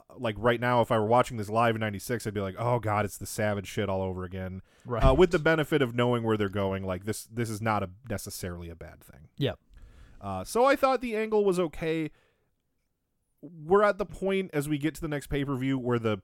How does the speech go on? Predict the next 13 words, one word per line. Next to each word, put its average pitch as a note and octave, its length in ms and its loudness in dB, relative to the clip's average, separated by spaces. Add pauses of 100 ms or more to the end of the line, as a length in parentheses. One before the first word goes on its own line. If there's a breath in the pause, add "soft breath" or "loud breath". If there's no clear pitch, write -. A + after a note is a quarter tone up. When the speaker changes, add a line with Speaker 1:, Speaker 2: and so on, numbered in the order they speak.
(100)
Speaker 1:
promos D3 760 0 (520)
and A#2+ 120 -6
the A#2 100 -6
angles B2 400 -2
are A#2 80 0
getting A#2 220 -2
repetitive. A2+ 640 -2
The - 80 -2
Horseman A2+ 520 -4
promos A#2 460 2
are A2 60 -2
getting A2 180 -2
repetitive. G#2+ 640 -2